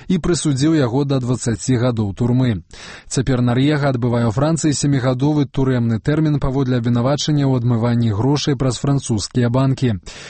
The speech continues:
Да экстрадыцыі ў Францыю ў дзве тысячы дзясятым годзе Нар'ега правёў сямнаццаць гадоў у зняволенні ў Злучаных Штатах паводле абвінавачання ў наркагандлі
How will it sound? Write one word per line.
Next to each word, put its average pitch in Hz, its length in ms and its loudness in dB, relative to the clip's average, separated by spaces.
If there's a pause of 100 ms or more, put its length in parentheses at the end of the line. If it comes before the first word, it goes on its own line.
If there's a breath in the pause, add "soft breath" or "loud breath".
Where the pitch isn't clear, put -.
(180 loud breath)
Да 139 160 2
экстрадыцыі 147 640 0
ў 117 80 0
Францыю 156 400 0
ў 143 80 0
дзве 120 240 0
тысячы 120 320 0
дзясятым 117 640 0
годзе 160 320 2
Нар'ега 151 480 2
правёў 151 320 0
сямнаццаць 131 560 0
гадоў 120 400 2 (320 loud breath)
у 147 100 2
зняволенні 135 360 0
ў 160 320 2
Злучаных 123 480 0
Штатах 139 480 -2
паводле 151 400 0
абвінавачання 131 720 0
ў - 320 -6
наркагандлі 131 800 0